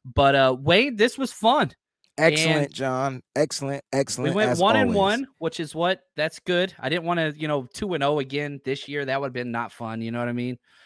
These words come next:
Speaker 1: So this
Speaker 2: <sighs>
Speaker 1: balances it, you know what I mean?
Speaker 2: I'm getting better. That's all I know.
Speaker 1: <laughs> Wade gonna hit me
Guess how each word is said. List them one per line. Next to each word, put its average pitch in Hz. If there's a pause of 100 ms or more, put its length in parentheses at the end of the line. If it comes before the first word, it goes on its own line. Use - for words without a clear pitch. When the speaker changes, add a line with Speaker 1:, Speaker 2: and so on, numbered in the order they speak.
(120)
Speaker 1:
So -
this 143
Speaker 2:
<sighs> -
Speaker 1:
balances 113
it, 107
you 127
know 135
what 135
I 135
mean? 139 (320)
Speaker 2:
I'm 196
getting 254
better. 190 (120)
That's 175
all 190
I 185
know. 135
Speaker 1:
<laughs> -
Wade 185
gonna 139
hit 151
me 170